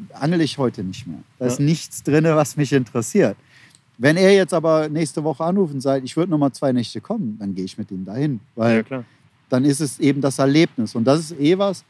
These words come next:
Speaker 1: was mich die letzten Jahre einfach wieder viel mehr abgeholt hat. Weil ich hab ja, das können sich wahrscheinlich auch, ist ein bisschen weit für viele Leute, das zu verstehen. Aber ich, diesen Ego-Trip hab ich ja alles gefahren.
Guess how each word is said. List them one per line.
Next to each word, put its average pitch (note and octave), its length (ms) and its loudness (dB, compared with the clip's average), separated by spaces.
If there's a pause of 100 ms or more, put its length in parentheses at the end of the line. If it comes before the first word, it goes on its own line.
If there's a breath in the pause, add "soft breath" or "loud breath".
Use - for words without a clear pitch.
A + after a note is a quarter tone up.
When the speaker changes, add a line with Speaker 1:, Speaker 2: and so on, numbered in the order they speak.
(320 soft breath)
Speaker 1:
was D#3 200 -2
mich D#3 180 -6
die C#3+ 80 -8
letzten D3 320 -4
Jahre D3 200 -2
einfach C#3 280 -4 (200)
wieder C3+ 200 -4
viel D3+ 220 -4
mehr D3+ 180 -2
abgeholt E3+ 480 -6
hat. E3 140 -6 (100)
Weil C3 140 0
ich B2+ 100 -4
hab E3+ 160 -4
ja, D#3+ 200 0 (1040)
das - 280 -8 (160)
können B2+ 220 -4
sich B2 140 -10
wahrscheinlich B2 340 -4
auch, B2 80 0
ist A2+ 120 0
ein A#2 60 -4
bisschen C3+ 280 -2
weit A#2+ 280 2
für B2 140 -6
viele B2 240 -2
Leute, A#2 300 0
das A2 160 -6
zu - 80 -18
verstehen. A#2 500 -4 (680 soft breath)
Aber C3+ 220 2
ich, A#2 180 -8 (380)
diesen C#3+ 400 -6
Ego-Trip E3 420 2
hab E3+ 140 -4
ich G#3+ 120 -6
ja D#3+ 80 -6
alles G2 220 -10
gefahren. - 400 -16